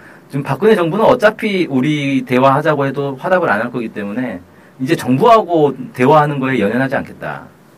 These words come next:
그러니까 그동안은 이제 남북 군사당국 회담을 계속 제안을 했는데, 이건 이제 더 이상 안 하겠다는 얘기죠. 그럼 이제 누구랑 대화하겠다는 거죠?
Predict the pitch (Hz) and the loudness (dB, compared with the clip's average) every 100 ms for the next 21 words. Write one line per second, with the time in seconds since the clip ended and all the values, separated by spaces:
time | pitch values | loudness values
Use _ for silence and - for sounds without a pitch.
0 | _ _ _ 98 - 101 90 - - - | _ _ _ -10 -2 -2 -2 -10 -20 -20
1 | - 123 156 165 147 120 107 123 147 143 | -8 -4 2 2 2 2 2 2 0 0
2 | 131 190 185 147 139 151 135 123 113 113 | 2 4 2 0 -2 0 0 -2 -6 -8
3 | 120 117 127 139 123 165 180 - _ 101 | -8 -6 -6 -4 -2 -2 -4 -14 _ -4
4 | 123 165 147 101 107 95 82 - 120 123 | 0 2 2 0 0 0 -4 -2 0 2
5 | 95 160 190 135 95 92 80 76 - _ | 2 2 2 0 -4 -6 -10 -14 -20 _
6 | _ _ - 135 131 113 104 92 - _ | _ _ -8 -4 -2 -2 -4 -6 -16 _
7 | 110 120 175 127 101 95 92 92 87 90 | -10 -2 -2 -2 -4 -6 -8 -12 -14 -16